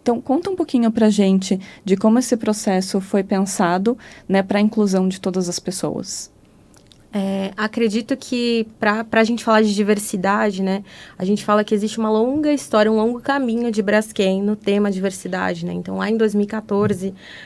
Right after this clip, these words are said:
Speaker 2: ah, quando as mulheres começaram a refletir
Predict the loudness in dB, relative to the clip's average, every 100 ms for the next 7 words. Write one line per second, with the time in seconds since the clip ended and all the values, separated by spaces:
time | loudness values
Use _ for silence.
0 | -12 -4 -2 0 0 -2 -2 -4 -2 0
1 | 2 2 2 2 0 -6 -18 -8 -4 0
2 | 2 2 2 -2 -2 -2 0 0 0 -2
3 | -2 -6 -8 -6 -4 -4